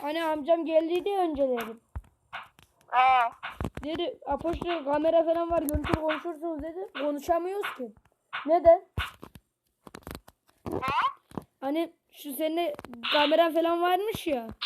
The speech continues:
Speaker 2: Kimde?
Speaker 1: Sende.
Speaker 2: Ee?
Speaker 1: Amcam dedi, "Görüntülü konuşursunuz." dedi. Konuşamıyoruz. Niye?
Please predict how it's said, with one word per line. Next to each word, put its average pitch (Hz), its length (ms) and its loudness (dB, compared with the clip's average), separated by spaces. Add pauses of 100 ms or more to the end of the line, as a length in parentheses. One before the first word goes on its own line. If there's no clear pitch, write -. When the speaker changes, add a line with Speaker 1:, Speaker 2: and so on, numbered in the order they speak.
(880)
Speaker 2:
Kimde? 262 460 -10 (120)
Speaker 1:
Sende. 285 520 2 (1000)
Speaker 2:
Ee? 294 760 -4
Speaker 1:
Amcam 311 260 -2
dedi, 359 240 0
"Görüntülü 311 380 -2
konuşursunuz." 330 680 -2
dedi. 339 200 -4
Konuşamıyoruz. 302 840 0
Niye? 330 380 2